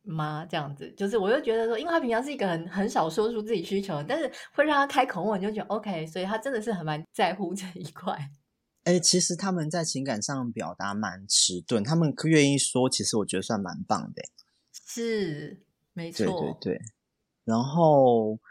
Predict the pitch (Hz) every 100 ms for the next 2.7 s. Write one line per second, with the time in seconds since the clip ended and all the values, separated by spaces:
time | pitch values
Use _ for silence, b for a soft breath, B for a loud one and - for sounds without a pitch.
0 | B - 202 202 135 101 - 190 208 160
1 | 127 123 107 95 127 113 113 - - 92
2 | 87 - - - 147 147 131